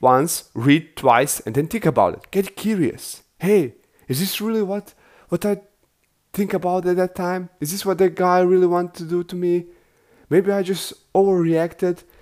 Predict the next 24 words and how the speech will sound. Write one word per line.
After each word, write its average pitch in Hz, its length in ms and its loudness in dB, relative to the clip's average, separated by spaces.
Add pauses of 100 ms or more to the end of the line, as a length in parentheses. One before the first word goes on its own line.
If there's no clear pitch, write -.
(100)
Maybe 180 200 2
this, 185 280 -2
maybe 185 200 -2
that. 190 180 0 (180)
Hey, 233 120 2
what 233 220 0
happened 233 380 -2
in 185 120 -2
his - 320 -6
life 175 460 0 (180)
that 147 160 -2
he 202 140 -2
do 180 180 2
it 190 140 0
to 180 80 -2
me? 175 300 2 (360)
Because 165 260 0
I 165 100 4
know 170 180 2
that 156 160 -4
hurt 175 340 -2
people, 170 300 -2
hurt 165 320 -6
people, 165 420 0